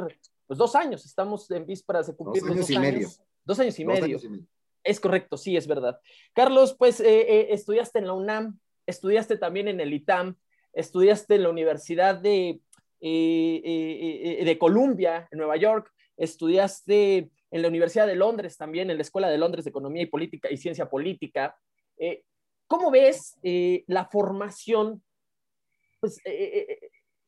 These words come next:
Speaker 1: la formación básica de la unam, que es de donde salen los economistas, eh, pri-, qui-, podríamos decir, primarios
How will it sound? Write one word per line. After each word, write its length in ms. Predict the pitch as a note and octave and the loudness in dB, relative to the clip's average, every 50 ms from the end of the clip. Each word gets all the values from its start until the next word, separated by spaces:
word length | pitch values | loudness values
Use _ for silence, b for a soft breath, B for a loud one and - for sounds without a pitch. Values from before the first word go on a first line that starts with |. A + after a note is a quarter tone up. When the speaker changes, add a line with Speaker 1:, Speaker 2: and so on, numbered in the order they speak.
| _ - | _ -12
Speaker 1:
la 180 | F#3+ G3+ G3 | -10 -10 -4
formación 580 | - A#3 G#3+ G#3 A3+ G#3 - C4 C4+ C4+ C4 G#3+ | -2 0 0 0 -2 -4 -2 0 0 0 0 0
básica 640 | B3 B3 B3 G3+ - - A3 G#3 _ - F#3 F#3+ F#3+ | 0 0 -2 -4 -8 -12 -14 -10 _ -2 0 0 0
de 100 | F3+ E3+ | -2 -4
la 160 | D#3+ D#3 D#3 | -4 -4 -4
unam, 400 | D#3+ F3 F#3+ G3 F#3+ F#3 F#3 E3+ | -4 -4 -4 -4 -4 -4 -6 -8
que 140 | - E3 D#3+ | -6 -6 -4
es 60 | E3 | -2
de 100 | F3 F#3+ | -2 -2
donde 240 | E3+ D3 C#3+ C#3 C#3 | -2 -2 -4 -6 -10
salen 360 | C#3 - E3+ E3+ F3 F3 E3+ | -6 -6 -4 -4 -4 -4 -6
los 180 | D3 C#3+ C#3 - | -6 -8 -8 -8
economistas, 880 | C3+ - C#3 C3+ C3+ C#3 D3 E3 F3 D#3+ - - - E3+ D#3+ D3+ - _ _ _ _ _ _ - | -10 -8 -8 -6 -6 -6 -6 -6 -8 -10 -8 -6 -4 -4 -4 -4 -8 _ _ _ _ _ _ -8
eh, 460 | - D3+ D3+ D3+ D3+ D3 C#3 D3+ - - - _ - - _ _ _ _ _ _ | -4 -4 -2 -2 -2 -4 -6 -8 -10 -14 -18 _ -20 -20 _ _ _ _ _ _
pri-, 220 | - D#3+ F3+ - | -10 -10 -10 -8
qui-, 240 | - E3 D#3 C#3 - _ _ _ _ | -8 -10 -10 -10 -12 _ _ _ _
podríamos 400 | D#3+ F3 A#3+ - - G3+ F3 D3+ | -2 0 2 2 2 2 0 -4
decir, 400 | D3+ D3 - G3 G3+ G3 - _ _ _ _ | -4 -4 -2 -2 -2 -2 -4 _ _ _ _
primarios 880 | - E3 E3+ E3+ F3+ G3 G#3+ A3+ G#3 G3+ F#3+ F#3 G3 - - - _ | -4 -2 0 2 2 2 2 2 2 2 0 -2 -4 -6 -12 -20 _